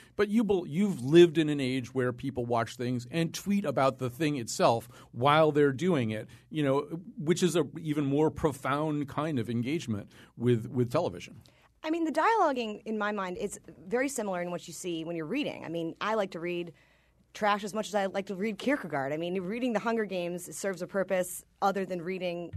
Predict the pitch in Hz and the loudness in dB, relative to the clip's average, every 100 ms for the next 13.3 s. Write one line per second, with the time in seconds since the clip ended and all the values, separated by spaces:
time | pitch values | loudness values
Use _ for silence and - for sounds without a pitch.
0 | - - - 180 180 170 180 202 180 - | -14 -10 -4 -2 0 -2 -2 -4 -6 -6
1 | 147 135 151 - - - 196 196 - 165 | -6 -6 -8 -10 -18 -16 -12 -10 -8 -8
2 | 156 175 160 160 143 160 160 156 - 143 | -8 -10 -8 -8 -10 -10 -10 -12 -14 -10
3 | 214 185 160 151 185 170 147 _ - 190 | -8 -6 -6 -10 -8 -10 -12 _ -8 -6
4 | 185 165 156 143 156 147 147 - 143 143 | -6 -8 -10 -8 -8 -8 -10 -10 -10 -10
5 | - - - 135 202 247 147 156 147 - | -10 -8 -6 -6 -4 -6 -6 -8 -8 -12
6 | - - - 180 196 165 156 160 175 180 | -18 -20 -6 0 0 -2 -6 -4 -2 -2
7 | 156 147 139 - - - - - 175 165 | -2 -2 -4 -12 -16 -20 -10 -2 0 2
8 | 156 151 151 151 147 143 139 139 143 165 | -2 -4 -4 -4 -4 -4 -6 -6 -6 -6
9 | 143 139 139 151 131 - 156 139 - 151 | -6 -6 -6 -8 -8 -6 -6 -6 -4 -4
10 | 151 151 160 170 196 262 233 254 262 180 | -2 -4 -4 -4 -4 -4 -4 -4 -4 -4
11 | 165 175 185 165 185 165 151 147 151 151 | -4 -4 -6 -6 -6 -6 -8 -6 -8 -6
12 | 147 147 139 143 147 147 147 - - - | -8 -8 -8 -10 -10 -10 -12 -14 -20 -20
13 | _ - 185 | _ 0 0